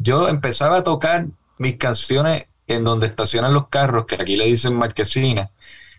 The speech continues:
porque el objetivo era grabar. Ya ahora el, el comienzo es grabar y el objetivo es treparse en un esce-, tocarlo y treparse en un escenario.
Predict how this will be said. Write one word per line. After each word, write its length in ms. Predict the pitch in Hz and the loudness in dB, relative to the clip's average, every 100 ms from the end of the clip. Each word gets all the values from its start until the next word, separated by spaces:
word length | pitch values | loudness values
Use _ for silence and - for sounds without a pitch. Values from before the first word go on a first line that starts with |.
| _ _ _ _ _ _ | _ _ _ _ _ _
porque 300 | - 117 - | -2 -2 0
el 80 | 117 | 0
objetivo 760 | 113 117 113 101 117 151 139 117 | 2 2 -2 -4 2 4 6 4
era 220 | 120 127 | 2 0
grabar. 560 | 120 104 101 117 98 - _ _ _ _ _ _ _ _ _ _ _ _ - | 2 4 4 2 0 -8 _ _ _ _ _ _ _ _ _ _ _ _ -14
Ya 540 | 98 92 110 131 131 - | -8 -2 0 0 -4 -4
ahora 760 | 104 101 113 139 131 110 - _ - | 0 2 4 4 4 2 -2 _ -4
el, 280 | 104 98 92 | -2 -2 -2
el 320 | 117 98 92 | -2 0 -2
comienzo 800 | - 107 107 127 139 131 - 87 - _ _ _ _ - | 0 0 0 2 2 2 -2 -4 -8 _ _ _ _ -4
es 180 | 101 | -4
grabar 540 | 98 120 117 123 123 117 | 0 2 4 4 4 2
y 80 | 113 | 2
el 100 | 98 | 2
objetivo 680 | 98 104 92 117 135 120 110 | 0 -2 -2 0 4 4 4
es 300 | 117 - _ _ _ _ - | 0 -2 _ _ _ _ -6
treparse 440 | 107 98 104 104 | -2 0 0 0
en 80 | 117 | 2
un 60 | 113 | 2
esce-, 240 | 110 101 | 0 -2
tocarlo 520 | - 92 113 117 90 | -2 0 2 2 2
y 80 | 82 | 0
treparse 420 | 82 92 98 90 | -2 0 0 0
en 60 | 107 | 0
un 100 | 107 | 0
escenario. 540 | 104 98 95 101 82 | -2 -2 0 -2 -2